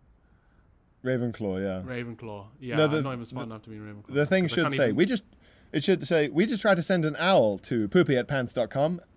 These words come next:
Speaker 1: Uh, you're in Hufflepuff."
Speaker 2: <laughs>
Speaker 1: Congrats, you're in Hufflepuff. I hope you're happy now.
Speaker 2: Do you reckon
Speaker 1: You
Speaker 2: there's
Speaker 1: lied about your age.
Speaker 2: Do you reckon there is a poopy at pants dot com?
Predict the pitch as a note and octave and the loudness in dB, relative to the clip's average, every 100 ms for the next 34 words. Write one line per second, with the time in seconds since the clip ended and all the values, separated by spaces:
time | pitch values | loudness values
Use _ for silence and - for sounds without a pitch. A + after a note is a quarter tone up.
0 | - A3 A3+ A#3 A#3+ A3+ D#3 C3 B2 F#2 | -6 -2 0 2 4 4 4 0 -4 -6
1 | - - _ _ - - - - - - | -8 -20 _ _ -20 -20 -20 -20 -20 -20
2 | - D3+ - G#3 B3 G3+ A3 G3+ D3+ F#3 | -14 -10 -4 -2 0 -2 -4 -6 -8 -4
3 | A3 E3+ A2+ - D#3+ D#3 C#3+ C3 A2+ A#2+ | 0 2 2 0 0 2 0 0 -2 0
4 | D#3+ D3+ C3 A2+ G2+ D#2+ - _ - _ | 0 0 -2 -4 -8 -8 -12 _ -20 _
5 | _ - _ _ _ _ _ _ - - | _ -20 _ _ _ _ _ _ -20 -10
6 | C3 F#3 A#3+ G#3 F3 G#2+ F#3 G#3 G#3 G3+ | -4 -2 -2 -4 -2 2 4 4 4 2
7 | G#2 D#2+ - - - - - - D#3 F#3 | 0 -4 -14 -20 -20 -20 -20 -14 -10 -8
8 | G#3+ F3+ F3+ D3 C#3+ A#2+ A2 A2 G#2 - | -6 -6 -6 -8 -12 -10 -12 -12 -14 -16
9 | A2 A2+ G#2 | -18 -16 -18